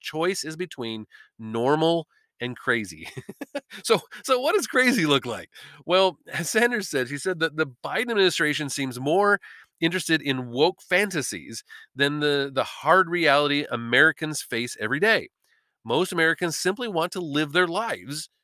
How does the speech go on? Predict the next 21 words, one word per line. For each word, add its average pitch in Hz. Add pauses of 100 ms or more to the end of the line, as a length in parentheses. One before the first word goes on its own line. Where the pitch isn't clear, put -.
(280)
in 180
freedom 156
and 185
peace. 220 (600)
But 143
we 202
are 190
under 165
attack - (120)
in 139
the 131
left-wing 123
culture 113
war, 143 (540)
and 185
we 202
didn't 220
start 226
it 98 (520)
and, 185 (120)
and 175